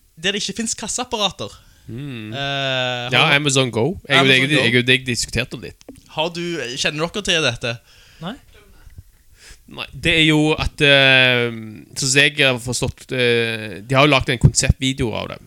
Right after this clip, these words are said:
Speaker 2: Ehm, og så har det vært noen butikker som er i prøvestadiet i U S A. De tester det, de har fu-, kun testet det på Amazon-ansatte, men nå har det vel åpnet en første for Public i Norway, har ikke du det?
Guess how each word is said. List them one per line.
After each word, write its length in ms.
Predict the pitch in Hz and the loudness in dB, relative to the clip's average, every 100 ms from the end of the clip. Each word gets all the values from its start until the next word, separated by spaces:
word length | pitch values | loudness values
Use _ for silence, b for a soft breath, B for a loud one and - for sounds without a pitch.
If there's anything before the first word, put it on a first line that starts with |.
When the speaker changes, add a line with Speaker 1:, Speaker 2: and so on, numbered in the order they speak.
| _ _ _ _ - | _ _ _ _ -8
Speaker 2:
Ehm, 840 | 107 101 98 95 95 95 92 95 104 B B _ | -8 -6 -10 -12 -16 -16 -18 -20 -20 B B _
og 80 | 117 | -4
så 80 | 120 | -2
har 160 | 110 113 | 0 0
det 120 | 113 | 0
vært 180 | 110 - | -2 -4
noen 300 | 101 104 104 | -6 -6 -8
butikker 300 | 98 107 110 | -8 -8 -8
som 140 | 110 | -6
er 80 | 98 | -6
i 60 | 101 | -6
prøvestadiet 600 | - 101 98 - 117 107 | -6 -8 -8 -6 -6 -6
i 20 | 101 | -8
U 60 | |
S 80 | 92 | -8
A. 60 | 98 | -8
De 100 | 110 | -6
tester 440 | 156 123 - 143 | 0 0 2 -2
det, 40 | 127 B B | -4 B B
de 140 | 147 | 2
har 40 | 143 | 6
fu-, 140 | 147 - | 4 6
kun 140 | 156 165 | 4 6
testet 300 | 143 143 135 | 2 4 4
det 60 | |
på 80 | 139 | 4
Amazon-ansatte, 1160 | 131 147 151 156 156 - - 139 143 120 - 101 113 | 4 2 2 2 -2 -10 -8 -2 -2 -2 -6 -8 -6
men 160 | 120 123 | -4 -2
nå 80 | 139 | 0
har 180 | 139 135 | 0 0
det 60 | 131 | 0
vel 180 | 131 | -2
åpnet 380 | 127 110 120 120 | -2 -6 -2 -2
en 80 | 120 | -2
første 320 | - - - | -4 -10 -10
for 80 | 120 - | -12 -2
Public 320 | 123 123 135 | -2 -2 -6
i 60 | 120 | -4
Norway, 320 | 151 247 139 | -4 -4 -6
har 160 | 123 127 | -6 -8
ikke 140 | 120 | -8
du 80 | |
det? 80 | 123 | -6